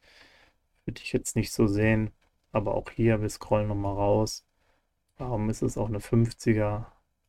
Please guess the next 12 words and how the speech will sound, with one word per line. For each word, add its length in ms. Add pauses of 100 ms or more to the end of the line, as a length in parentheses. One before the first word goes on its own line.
wenn 80
man 160
hier 100
sieht, 280
wo 40
der 120
Kurs 340
herkommt? 540 (760)
Wenn 100
wir 280
sehen, 260
wo, 240